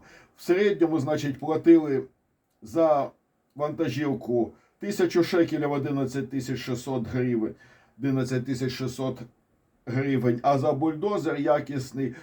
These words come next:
три тисячі вісімсот тридцять сім шекеля, це сорок чотири тисячі сімсот п'ятдесят три гривні. Так що, якщо у вас щось забирають, то важи, що скільки за це вам заплатять.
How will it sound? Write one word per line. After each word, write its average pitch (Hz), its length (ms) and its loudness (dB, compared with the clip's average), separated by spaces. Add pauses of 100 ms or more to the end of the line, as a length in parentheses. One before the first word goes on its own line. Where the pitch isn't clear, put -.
(120)
три 151 180 -8
тисячі 165 440 -4
вісімсот 131 520 -2
тридцять 135 400 -4
сім 117 240 -2
шекеля, 143 560 -2
це 117 140 -4
сорок 120 340 -4
чотири 117 360 -4
тисячі 123 440 -6
сімсот 113 400 -8
п'ятдесят 110 520 -6
три 113 200 -2
гривні. 110 520 -2 (360)
Так 139 160 -8
що, 156 100 -4
якщо 139 260 0
у 151 60 0
вас 151 180 -2
щось 147 240 -6
забирають, 147 600 -4
то 123 100 -4
важи, 123 320 -4
що 113 180 -10
скільки 135 340 -10
за 110 120 -4
це 131 240 -6
вам 117 260 -4
заплатять. 98 760 -10